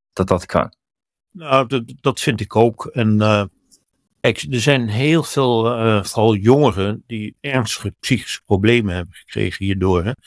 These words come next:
Speaker 2: Ze zijn, eh, ofwel in een, in een depressie geraakt, eh, hebben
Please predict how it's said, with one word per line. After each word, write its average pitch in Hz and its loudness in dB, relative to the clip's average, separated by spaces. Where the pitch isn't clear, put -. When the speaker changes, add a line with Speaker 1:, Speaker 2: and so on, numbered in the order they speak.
Speaker 2:
Ze 101 -8
zijn, 98 0
eh, 95 0
ofwel 101 0
in 98 -2
een, 98 -4
in 104 -4
een 98 -2
depressie 104 -2
geraakt, 101 0
eh, 98 -6
hebben 98 0